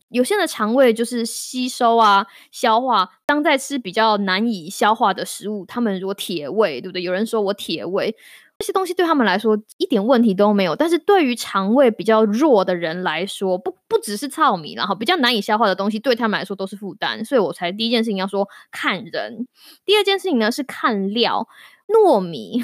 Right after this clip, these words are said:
<laughs> 我们刚刚前面讲的糯米其实很好吸收、很好消化，但是粽子里面难道只有糯米吗？没有，粽子里面只有糯米，怎么好吃？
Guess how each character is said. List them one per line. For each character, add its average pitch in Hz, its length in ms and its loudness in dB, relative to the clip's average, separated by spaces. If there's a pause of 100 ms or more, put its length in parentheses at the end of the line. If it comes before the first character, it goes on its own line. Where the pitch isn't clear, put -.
<laughs> 240 140 -2
我 269 140 4
们 247 80 0
刚 302 120 4
刚 370 80 -2
前 214 140 -2
面 247 80 -2
讲 170 160 -2
的 185 60 -6
糯 370 200 -2
米 240 100 -2
其 196 140 -8
实 202 80 -6
很 190 240 -6
好 175 220 -2
吸 - 180 -12
收、 190 200 -4
很 175 100 -8
好 190 80 -12
消 180 240 -2
化， 185 160 0 (240)
但 403 120 0
是 415 100 0
粽 427 300 0
子 302 120 -4
里 240 80 -4
面 320 180 0
难 285 140 2
道 415 120 4
只 370 120 -2
有 339 80 2
糯 370 240 2
米 233 160 4
吗？ 226 160 4
没 285 240 2
有， 381 320 2
粽 427 200 -4
子 339 80 -6
里 302 60 -8
面 381 140 -2
只 392 80 0
有 359 80 2
糯 403 160 0
米， 247 200 -6
怎 403 140 -2
么 381 140 0
好 359 300 -8
吃？ 349 680 -6